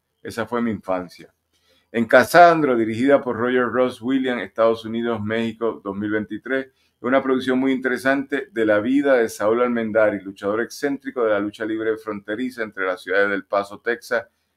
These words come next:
Estados Unidos y Juárez, México. Él, nacido en suelo americano, es un personaje sumamente interesante, pues de la masculinidad homosexual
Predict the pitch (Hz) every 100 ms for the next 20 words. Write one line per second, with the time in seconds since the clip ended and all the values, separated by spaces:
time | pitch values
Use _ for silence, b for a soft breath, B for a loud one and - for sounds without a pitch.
0 | _ - 107 101 107 117 117 104 104 107
1 | 98 92 90 - - _ - 147 147 147
2 | 110 98 113 120 113 117 113 117 117 123
3 | 135 131 131 _ _ _ 110 110 120 113
4 | 123 127 117 120 123 123 127 127 117 120
5 | 110 135 139 110 107 101 104 98 95 98
6 | 98 107 120 113 110 - 127 131